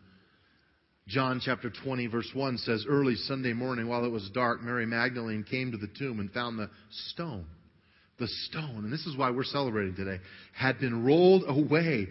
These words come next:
from the entrance. She ran and found Simon Peter and the other disciple, and, and the one whom Jesus loved, meaning John. "They have taken the Lord's body out of the tomb,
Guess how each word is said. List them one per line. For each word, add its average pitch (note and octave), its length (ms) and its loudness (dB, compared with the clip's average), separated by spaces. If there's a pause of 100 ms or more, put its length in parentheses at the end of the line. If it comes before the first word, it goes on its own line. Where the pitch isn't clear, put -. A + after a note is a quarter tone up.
(200)
from D3 160 4
the D3 180 2
entrance. D#3+ 400 0 (200)
She D#3+ 180 4
ran E3+ 360 8
and D#3+ 160 4
found E3+ 260 2
Simon E3 400 4
Peter D3+ 340 2
and A#2+ 100 2
the C#3 140 2
other E3+ 140 4
disciple, D3 580 -2 (560)
and, C3+ 160 0
and C#3 300 -2
the C3+ 80 6
one D#3+ 240 6
whom D3+ 160 4
Jesus C#3 460 -2
loved, C3 260 2
meaning A#2+ 260 -2
John. A2 400 -4 (420)
"They D#3+ 120 6
have D#3 180 6 (160)
taken A3 500 6 (220)
the D3 80 0
Lord's E3 400 4
body D#3+ 480 0
out E3 240 0
of D3 140 -2
the D3+ 80 -4
tomb, B2+ 420 -6